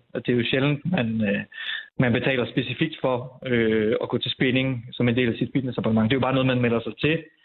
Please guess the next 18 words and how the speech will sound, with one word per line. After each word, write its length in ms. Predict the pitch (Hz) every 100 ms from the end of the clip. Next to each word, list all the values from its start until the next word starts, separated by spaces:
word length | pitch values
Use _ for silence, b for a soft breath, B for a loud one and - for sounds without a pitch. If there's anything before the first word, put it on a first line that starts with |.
| b b b _ -
nede 260 | 120 135
i 40 | -
fitnesscenteret, 640 | 143 131 120 117 113 107
øh, 240 | 107 110 110
når 60 |
man 120 | 113
nu 120 | 123 123
er 40 |
dernede 320 | 123 120 120
at 80 | 123
træne, 260 | 117 127 139
ikke? 140 | 180 -
Så, 200 | - 127
øh, 280 | 113 110 107 B B B B _ -
for 60 |
eksempel 240 | 131 156 143
på 60 |
mit 200 | 147 170